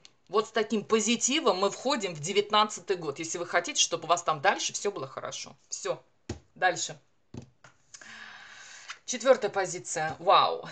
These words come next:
Здесь тоже супер. Слушайте, мне нравится. Мне нравится. Мне нравится этот расклад. А, девятка пентаклей. Вы самая красивая, потрясающая,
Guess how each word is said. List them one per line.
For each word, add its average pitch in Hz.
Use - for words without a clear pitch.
Здесь 170
тоже 147
супер. 127
Слушайте, -
мне 175
нравится. 170
Мне 208
нравится. 202
Мне 185
нравится 208
этот 202
расклад. 165
А, 185
девятка 247
пентаклей. 247
Вы 208
самая 254
красивая, 170
потрясающая, 170